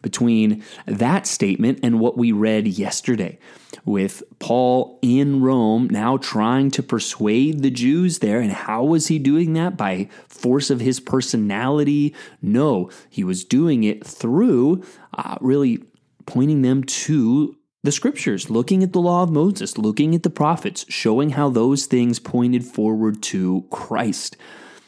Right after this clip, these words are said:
Uh, concerning his son, verse three, who was descended from David according to the flesh, and was declared to be the Son of God in power,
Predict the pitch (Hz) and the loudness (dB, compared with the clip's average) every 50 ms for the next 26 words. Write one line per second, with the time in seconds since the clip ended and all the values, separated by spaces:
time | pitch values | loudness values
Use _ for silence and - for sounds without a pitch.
0 | _ _ - - - - - 107 104 - 117 113 117 120 113 95 107 117 110 - | _ _ -10 -10 -8 -8 -8 -6 -2 0 2 2 2 2 0 0 0 0 0 0
1 | - - - 120 120 127 131 127 113 101 101 98 98 - - - 101 95 92 98 | 0 0 2 2 2 4 2 2 0 0 0 -2 -2 -4 -6 -8 -4 -2 -2 -2
2 | 101 - 117 117 107 101 104 107 117 135 139 139 - 143 131 - - - 120 127 | 0 0 0 0 0 0 0 0 2 0 0 0 -2 -2 -2 -2 -2 -2 0 0
3 | 139 147 143 - - 143 143 127 117 113 127 139 143 143 135 123 - - 131 131 | 0 0 -2 -2 -2 -2 0 0 2 2 2 2 2 0 0 0 0 0 2 2
4 | 131 131 127 - 123 113 107 - - - 160 170 170 135 107 104 - - - - | 2 0 0 -2 -2 -2 -2 -4 -4 -2 -2 0 0 0 0 -2 -6 -10 -12 -16
5 | - - - - - - 101 104 104 101 98 - - 120 - - - - 107 117 | -20 -20 -20 -20 -8 -4 -2 0 0 0 -2 -2 -4 -4 -4 -6 -6 -2 0 2
6 | 127 143 160 156 147 - 143 127 135 139 131 123 123 - - 131 127 135 135 120 | 2 2 2 0 0 -2 0 0 2 0 2 0 -2 -2 -2 0 0 0 0 0
7 | - 123 113 117 120 113 - - 113 107 107 107 214 - - - - 147 170 175 | 0 0 2 2 2 2 0 0 0 0 0 0 -2 -4 -4 -2 -2 0 2 2
8 | 135 107 101 101 117 | 2 2 2 2 0